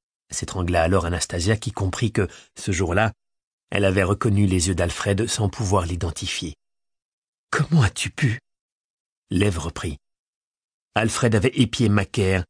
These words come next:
et il avait vu la combinaison du coffre. Je voulais récupérer le cahier des notes de Macaire pour faire pression sur lui. Je ne savais pas ce que contenait ce cahier, mais je songeais que cela devait être important pour qu'il y consacre tant de temps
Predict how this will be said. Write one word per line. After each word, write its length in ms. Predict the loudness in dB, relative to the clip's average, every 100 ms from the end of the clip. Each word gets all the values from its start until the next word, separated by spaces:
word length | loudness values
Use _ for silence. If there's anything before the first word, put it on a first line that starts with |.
| _ _ -2
et 120 | 2
il 80 | 4
avait 140 | 4
vu 100 | 2
la 80 | 0
combinaison 460 | -2 -2 0 0 -2
du 100 | -4
coffre. 320 | -2 -4 -6 _ _ _ _ _ _ _ _ -2
Je 100 | 2
voulais 200 | 4 6
récupérer 480 | 4 0 0 4 4
le 80 |
cahier 280 | 4 2 2
des 120 | 4
notes 260 | 4 2 0
de 100 | -2
Macaire 440 | -2 0 2 2 0 -14 _
pour 140 | -2 0
faire 160 | 0
pression 380 | 0 0 2 0
sur 180 | 0 -2
lui. 200 | -4 -6 -10 _ _ _ _ _ _ _ _ _ -6
Je 100 | -2
ne 80 | 2
savais 220 | 4 2
pas 120 | 2
ce 80 | -2
que 80 | -4
contenait 400 | -6 -6 0 0
ce 140 | -2
cahier, 360 | -4 -4 -4 -6 _ _ _ _ _ _ -2
mais 220 | 2 2
je 140 | 2 0
songeais 380 | 0 2 2
que 100 | 0
cela 200 | 0 0
devait 200 | 0 -2 -2
être 220 | -4 -2
important 480 | -2 -2 2 2 2 -4 -20 _
pour 120 | -16 -6
qu'il 160 | -2
y 60 | 0
consacre 460 | 0 2 0 0
tant 220 | 0 2 2
de 100 | 0
temps 280 | 0 -4